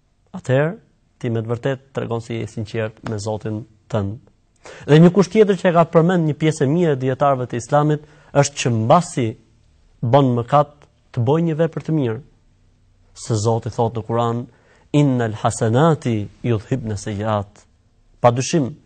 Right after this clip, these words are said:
që punët e mira i fshin punët e këqija. Gjithashtu pejgamberi i Zotit Muhammed alayhis salam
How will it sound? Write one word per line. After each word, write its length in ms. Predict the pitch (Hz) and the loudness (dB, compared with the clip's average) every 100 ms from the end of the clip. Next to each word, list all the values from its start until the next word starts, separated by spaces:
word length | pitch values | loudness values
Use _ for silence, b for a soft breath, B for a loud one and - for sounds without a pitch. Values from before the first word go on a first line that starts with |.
| _ | _
që 140 | - 123 | -6 -4
punët 340 | 156 165 131 | -2 -2 -2
e 60 | 120 | -2
mira 420 | 127 143 135 156 - _ | -2 -2 -2 -6 -10 _
i 80 | 120 | -10
fshin 380 | - - 110 127 - | -8 -8 -8 -8 -10
punët 180 | 110 107 | -10 -10
e 60 | |
këqija. 360 | 101 139 151 165 B B B | -6 0 2 0 B B B
Gjithashtu 300 | 127 135 170 | 0 0 2
pejgamberi 460 | 147 131 135 143 | 2 4 2 2
i 40 | 127 | 0
Zotit 340 | 120 123 147 | 0 0 -2
Muhammed 440 | 127 113 117 117 151 | -4 -2 -2 -2 -4
alayhis 260 | 117 113 | -4 -4
salam 360 | - 117 147 | -2 2 2